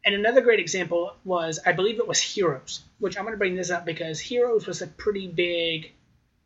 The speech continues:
groundbreaking point for anyone who was a big comic book nerd or anything like that, because it did bring together a whole bunch of different groups and people. But I believe it's season two where Claire Bennett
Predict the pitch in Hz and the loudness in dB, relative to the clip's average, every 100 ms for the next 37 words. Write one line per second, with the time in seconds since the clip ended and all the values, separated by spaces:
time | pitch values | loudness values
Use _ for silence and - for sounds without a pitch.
0 | _ _ 196 190 180 185 180 165 - 175 | _ _ 4 4 4 2 0 -6 -4 -2
1 | 170 151 151 - - 180 170 160 - _ | 0 -2 -10 -20 -4 0 2 0 -8 _
2 | - 247 233 170 147 165 160 156 143 - | 2 2 2 -2 -4 -6 -4 -6 -6 -6
3 | 170 165 156 160 147 - 190 160 151 156 | -4 -6 -8 -8 -8 -8 -2 -2 -2 -4
4 | 156 151 143 156 143 151 180 160 160 170 | -4 -6 -6 -6 -4 -6 -6 -4 -4 -6
5 | 180 180 170 170 165 - _ - 180 160 | -8 -8 -4 -4 -4 -12 _ -12 -4 -4
6 | 156 165 160 160 160 160 151 156 147 - | -4 -8 -8 -6 -6 -6 -10 -10 -10 -16
7 | _ 165 160 - _ - - 254 - - | _ -10 -10 -12 _ -18 -10 -8 -4 -4
8 | - _ _ _ _ _ _ - 196 180 | -6 _ _ _ _ _ _ 0 2 2
9 | 196 226 226 - 202 220 214 160 160 _ | -2 -8 -10 -8 -8 -6 -6 -8 -14 _
10 | _ _ _ _ - - 262 240 170 151 | _ _ _ _ -8 -4 0 4 2 0
11 | - _ _ _ 190 170 - 226 226 208 | -12 _ _ _ -6 -6 0 -2 0 -2
12 | 220 175 165 | 0 -2 -4